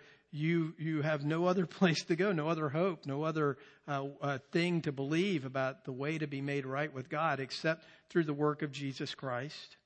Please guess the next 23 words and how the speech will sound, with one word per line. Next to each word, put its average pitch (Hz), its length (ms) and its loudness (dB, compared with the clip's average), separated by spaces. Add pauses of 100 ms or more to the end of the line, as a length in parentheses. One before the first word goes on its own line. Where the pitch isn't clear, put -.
(380)
you 151 80 -2
proclaim 175 460 4
that 165 180 2
to 160 80 0
a 143 60 0
body 147 360 2
of 139 100 0
believers 139 540 -2
somewhere, 123 600 -4 (600)
then 156 140 2
he 170 120 6
welcomes 151 560 -2
you 107 160 -12 (840)
by 139 220 2
the 185 120 2
Spirit's 185 520 0
power 170 600 -2
and 135 180 -8
energy 165 520 0
and 127 240 -8
work 156 340 -4
in 175 200 0
you 107 300 -8